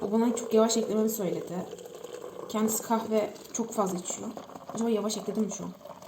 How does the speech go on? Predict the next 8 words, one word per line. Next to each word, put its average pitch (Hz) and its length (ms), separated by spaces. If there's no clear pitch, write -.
Hı, 254 80
bakayım 254 240
kaç 247 160
milim 214 200
oldu. 214 240
Tamam. 269 200
Ya 247 100
buradan 302 200